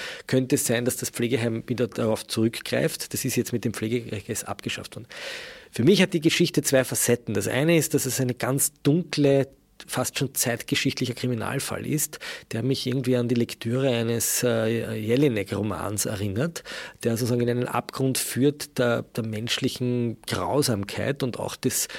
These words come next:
Zuschauens von Unbeteiligten, die sich nicht trauen, gegen die Obrigkeit hier vorzugehen.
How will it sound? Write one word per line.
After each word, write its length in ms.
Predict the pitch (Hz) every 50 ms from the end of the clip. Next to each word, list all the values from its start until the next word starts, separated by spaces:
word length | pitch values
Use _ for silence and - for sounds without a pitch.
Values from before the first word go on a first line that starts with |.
| - - - _ _ _ _ _ -
Zuschauens 800 | - - - 151 165 160 - - - 113 104 107 117 123 127 -
von 220 | - - 123 127
Unbeteiligten, 760 | 131 147 160 160 160 - - - 98 107 127 131 - - - 123
die 100 | 135 127
sich 160 | 113 127 110
nicht 200 | 127 117 - -
trauen, 460 | - 135 98 - 120 135 147 143 131
gegen 160 | - 131 123
die 100 | 110 123
Obrigkeit 580 | 123 131 131 - 135 - - - 113 107 - -
hier 280 | - 120 117 117 117
vorzugehen. 760 | 117 - - 110 104 101 - - 123 - 131 127 139 156 170